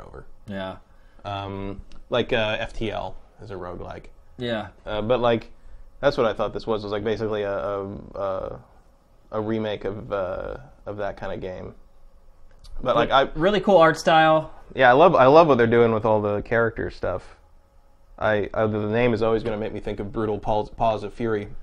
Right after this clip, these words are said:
Speaker 2: Well, they also have, like, the at symbol for the A in Brutal, <laughs> which is, you know,
Speaker 1: Well, 'cause that's what, I mean, it's like, it's,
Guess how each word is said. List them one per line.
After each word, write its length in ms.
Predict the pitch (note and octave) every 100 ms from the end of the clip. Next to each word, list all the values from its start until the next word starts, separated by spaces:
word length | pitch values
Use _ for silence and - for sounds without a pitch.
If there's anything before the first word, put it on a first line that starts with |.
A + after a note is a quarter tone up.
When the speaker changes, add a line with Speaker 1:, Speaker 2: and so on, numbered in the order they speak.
| -
Speaker 2:
Well, 140 | D#3+ E3
they 100 | F3+
also 260 | G#3 G#3
have, 300 | E3+ D#3+ D3+
like, 240 | D3+ D3+ C3
the 200 | C#3 -
at 340 | A2 A#2+ B2+ - -
symbol 480 | - - C#3+ C#3 C#3
for 140 | C3+ C#3
the 140 | C3+ -
A 340 | A#2 B2 B2
in 120 | B2
Brutal, 460 | A2+ A#2 B2+ C3 B2+ - - - - - - - -
<laughs> 680 | D#4 - - - - - -
which 200 | E3+ D#3+
is, 320 | E3 D3+ - -
you 80 | C#3+
know, 300 | A#2 A2 A2+ -
Speaker 1:
Well, 80 | D4+
'cause 100 | B3
that's 160 | E3+ C#3+
what, 100 | D3
I 40 |
mean, 160 | C#3+ C3+
it's 100 | B2
like, 140 | B2+
it's, 280 | A#2 B2 -